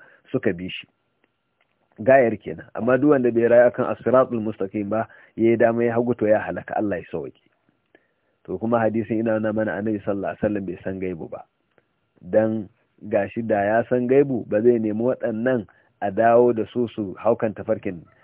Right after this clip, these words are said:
da yake miƙaƙƙe da zai je su sha ruwan alkausara ba ko su sha daga alhaut tafkin shi. To kasancewar bai san, bai san abin da suka yi ba a bayansa, shi isa i nema. To sannan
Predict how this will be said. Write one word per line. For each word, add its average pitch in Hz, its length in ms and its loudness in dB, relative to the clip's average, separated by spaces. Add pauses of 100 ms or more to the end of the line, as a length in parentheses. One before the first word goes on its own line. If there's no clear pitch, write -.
da 90 300 0
yake 107 340 -2
miƙaƙƙe 113 760 -4
da 101 120 -6
zai 107 200 0
je 104 220 -4
su - 140 -16
sha 107 160 0
ruwan 104 240 -2
alkausara 92 600 -4
ba 90 100 -10
ko 104 220 -4
su - 60 -14 (200)
sha 104 140 0
daga 95 280 -6
alhaut 98 380 -6
tafkin 101 380 -8
shi. - 180 -20 (720)
To 92 100 -6
kasancewar 120 500 2
bai 110 180 -2
san, 120 260 -2
bai 104 200 -2
san 143 160 2
abin 123 180 0
da 117 80 -2
suka - 160 -6
yi 110 60 0
ba 90 160 0
a 95 40 -4
bayansa, 117 500 0 (240)
shi 113 220 -6
isa 113 200 0
i 92 140 -4
nema. 82 240 -14 (960)
To 113 120 0
sannan 131 640 2